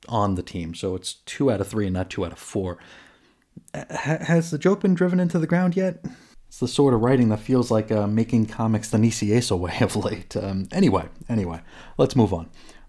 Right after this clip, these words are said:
The warden then zaps Deadpool with the incandescent man's powers. Now, Wade initially thinks this was Electro's powers, but this leads to a joke about how the warden's really boning up on his Ohatmus.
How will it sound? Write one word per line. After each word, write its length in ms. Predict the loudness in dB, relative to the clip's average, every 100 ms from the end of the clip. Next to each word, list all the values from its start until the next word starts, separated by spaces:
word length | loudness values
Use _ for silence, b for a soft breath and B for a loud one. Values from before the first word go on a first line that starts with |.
| 6
The 80 |
warden 400 | 8 8 8 6
then 180 | 6 6
zaps 380 | 6 2 0 0
Deadpool 420 | 0 0 0 0
with 140 | 0 -2
the 160 | -4
incandescent 880 | 0 0 0 -4 -4 -4 -4 -2 -2
man's 300 | -2 -6 -8
powers. 560 | -8 -10 -10 -14 -18 -20 -20 _ _ _
Now, 160 | -6 -4
Wade 340 | 0 2 2
initially 440 | 0 0 0 0 0
thinks 240 | 0 0
this 160 | -2 -2
was 100 | -2
Electro's 580 | 0 -2 0 2 2
powers, 440 | 2 -2 0 0 -2
but 360 | 0 -2 0
this 200 | -4 -4
leads 240 | -4 -4 -2
to 140 | -2
a 40 | 0
joke 240 | 0 -2
about 180 | -4 -4
how 120 | -6
the 80 | -6
warden's 460 | -2 -2 0 -2
really 180 | -2 -2
boning 400 | -2 -2 -2 -4
up 160 | -4 -2
on 120 | -2
his 100 | 0
Ohatmus. 800 | 0 2 -2 -2 -6 -8 -14